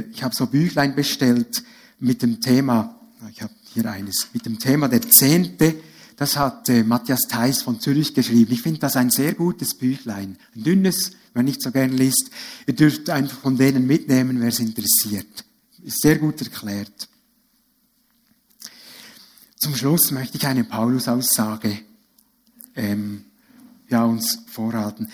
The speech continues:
Ich finde, Paulus hat im Umgang und im Bewusstsein mit Geld und Gut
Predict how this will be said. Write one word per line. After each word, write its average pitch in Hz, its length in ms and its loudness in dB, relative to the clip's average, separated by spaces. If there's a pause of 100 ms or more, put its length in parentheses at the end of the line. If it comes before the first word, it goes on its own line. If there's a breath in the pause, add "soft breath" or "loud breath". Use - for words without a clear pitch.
(220 loud breath)
Ich - 160 -4
finde, 160 260 0
Paulus 156 640 -2
hat - 380 -6 (560 soft breath)
im 139 180 2
Umgang 143 760 4 (1040)
und 135 180 0
im 127 80 2
Bewusstsein 139 640 2
mit 127 200 2
Geld 139 280 2
und 127 240 0
Gut 127 400 0